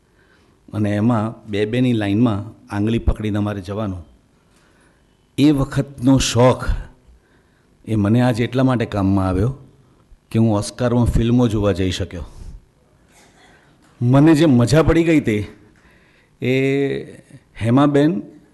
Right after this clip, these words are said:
શેઠ સાહેબ, પૂર્ણિમાબેન,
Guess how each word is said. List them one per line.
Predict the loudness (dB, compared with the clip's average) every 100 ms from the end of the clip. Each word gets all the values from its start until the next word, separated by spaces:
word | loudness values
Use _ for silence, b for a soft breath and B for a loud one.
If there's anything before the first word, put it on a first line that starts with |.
| _ _ _ _ _ _ _ _ _ _ _ _ _ _ _ _ _ _ _ -16
શેઠ | -8 -4 -4
સાહેબ, | -4 -4 -4 -6 -14 _ _ _ _ _ _ _ _ _ _
પૂર્ણિમાબેન, | -4 2 4 4 2 0